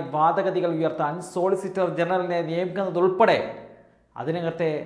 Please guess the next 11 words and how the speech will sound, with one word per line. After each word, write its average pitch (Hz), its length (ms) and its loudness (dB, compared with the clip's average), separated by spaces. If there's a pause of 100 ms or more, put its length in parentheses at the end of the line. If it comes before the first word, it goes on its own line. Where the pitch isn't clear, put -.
(400)
രാഷ്ട്രീയം 185 460 4
നോക്കി 180 240 2
തന്നെയാണ് 175 460 0
കേന്ദ്ര 160 220 -4
സർക്കാർ 160 380 -4
തീരുമാനമെടുക്കുന്നത്. 135 800 -8 (460)
എന്നാൽ 175 300 4 (460)
ബി 165 160 2
ജെ 233 160 10
പി 233 120 6
സർക്കാർ 208 380 4